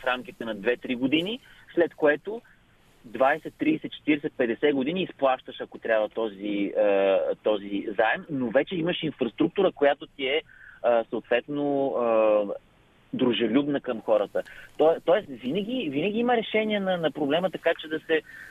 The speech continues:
да, да се справиме с него. Въпросът е обаче управленския капацитет, който очевидно не е достатъчен, защото всичките хубави неща са безспорни, но те са, а,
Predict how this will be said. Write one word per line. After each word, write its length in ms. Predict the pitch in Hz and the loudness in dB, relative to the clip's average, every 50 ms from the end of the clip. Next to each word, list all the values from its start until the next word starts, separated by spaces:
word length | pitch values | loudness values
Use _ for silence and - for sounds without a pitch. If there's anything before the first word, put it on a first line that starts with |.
| - - - | -10 -6 -2
да, 160 | 139 135 131 143 | 0 2 2 2
да 120 | 139 143 | 2 0
се 140 | - 139 127 - | -2 -2 -6 -2
справиме 360 | - 143 139 139 135 135 127 | 0 2 2 2 0 -4 -8
с 200 | - 123 - - | -10 -14 -8 -2
него. 260 | 127 120 127 151 180 | 0 0 0 0 0
Въпросът 440 | 175 165 - - 175 143 151 - - | 0 0 0 2 0 0 0 0 0
е 80 | 202 | 0
обаче 460 | 196 170 143 156 160 - - 190 190 180 | 2 4 2 2 2 0 -2 -2 0 0
управленския 640 | 165 143 - 156 147 135 151 165 175 - 190 185 - | -2 0 0 0 0 2 0 -2 0 0 0 0 0
капацитет, 540 | - 170 - - 156 - - - - 185 - - | 0 -4 -2 -2 -4 -4 -2 -2 -2 -2 -2 0
който 300 | - 160 156 - - 139 | 0 0 0 0 -2 -4
очевидно 580 | 240 - - - - - 165 170 175 175 165 - - - - - - | -4 -4 -6 -8 -4 -6 -6 -2 -2 -2 -2 -4 -6 -20 -12 -4 0
не 180 | 127 135 156 | 2 4 4
е 60 | 165 | 4
достатъчен, 540 | 151 143 - 147 139 - 131 123 - 113 107 104 | 2 0 2 2 0 0 -2 -12 -12 -14 -14 -14
защото 420 | 110 - - 151 151 - 143 - - - - - - - - _ _ _ - | -8 0 0 0 0 0 -4 -4 -6 -10 -20 -20 -20 -20 -20 _ _ _ -8
всичките 340 | - 131 127 - - 170 185 | -8 -6 -6 -4 -2 -2 -2
хубави 340 | - - 190 185 190 185 190 | 0 2 4 4 4 4 2
неща 420 | 185 165 - - 170 165 165 165 - _ _ _ _ _ _ _ - | 0 -2 0 2 2 2 2 -2 -6 _ _ _ _ _ _ _ -2
са 100 | 127 107 | -2 -2
безспорни, 880 | 101 107 107 - - _ - 143 151 165 180 180 185 185 190 185 185 _ _ _ _ - | 0 -2 -4 -4 -6 _ 0 2 4 4 2 0 -4 -8 -12 -14 -14 _ _ _ _ -12
но 240 | 131 127 127 123 113 - _ - | -8 -6 -4 -4 -6 -6 _ 0
те 260 | 156 165 175 175 - _ - - - - - - - | 0 2 0 -2 -6 _ -20 -20 -20 -20 -10 -2 2
са, 260 | 151 147 156 156 160 160 - - - | 4 4 4 4 0 -2 -6 -8 -4
а, 360 | 117 127 123 123 123 127 | -2 0 2 4 4 4